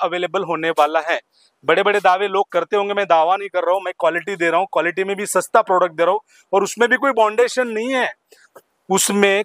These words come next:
कोई foundation ये नहीं है कि minimum से minimum इतनी की purchasing करनी होगी। बहुत सारे shopkeepers, बहुत सारे जो stores, manufacturers, उनका एक bondation होता है minimum purchasing twenty thousand, fifteen thousand। हमारे यहाँ पे day one से कोई bondation नहीं है। After covid, पहले जरूर था,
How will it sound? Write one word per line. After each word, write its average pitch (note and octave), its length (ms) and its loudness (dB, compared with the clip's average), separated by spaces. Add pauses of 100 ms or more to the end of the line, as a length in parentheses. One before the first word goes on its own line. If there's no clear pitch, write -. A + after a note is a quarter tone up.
कोई F3 260 4
foundation E3+ 580 0
ये G#3+ 200 4
नहीं A3+ 160 -4
है G3+ 100 -2
कि A3+ 180 -4
minimum G#3 380 -2
से G3 180 -2
minimum F#3+ 320 0 (100)
इतनी A#3 300 0
की G#3 100 0
purchasing G3 500 0
करनी F#3+ 240 0
होगी। F3+ 340 0
बहुत F3+ 220 4
सारे G3 160 -2
shopkeepers, F3+ 720 0 (340)
बहुत F3 240 4
सारे F#3 220 0
जो E3+ 140 -8
stores, F#3+ 480 -2 (240)
manufacturers, F#3+ 640 0
उनका F#3+ 320 2
एक F#3 140 -4
bondation F3 420 0
होता F3 180 2
है F#3 80 2
minimum F3+ 400 -4
purchasing E3+ 500 -2
twenty E3+ 300 -2
thousand, F3 380 0
fifteen F3+ 300 -4
thousand। E3+ 360 2 (380)
हमारे B3 280 4
यहाँ A3 220 2
पे A3+ 100 6
day G3+ 220 2
one G3+ 120 -2
से G#3+ 120 -6
कोई A3 120 0
bondation D#3 500 -2
नहीं D3+ 180 -4
है। F#3 80 0 (100)
After - 220 0 (120)
covid, D3 260 0 (140)
पहले D3 180 -2
जरूर E3 280 2
था, G#3+ 180 2